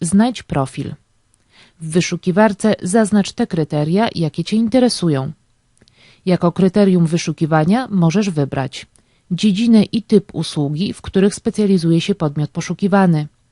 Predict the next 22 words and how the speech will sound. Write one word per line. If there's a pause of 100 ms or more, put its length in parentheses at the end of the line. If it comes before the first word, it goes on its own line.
(500)
województwo,
w
którym
działa
poszukiwany
podmiot, (680)
typ
profilu, (760)
bądź
wpisać
nazwę,
jeśli
poszukiwany
podmiot
jest
Ci
znany. (1160)
Po
wyborze
kryteriów
kliknij
Szukaj.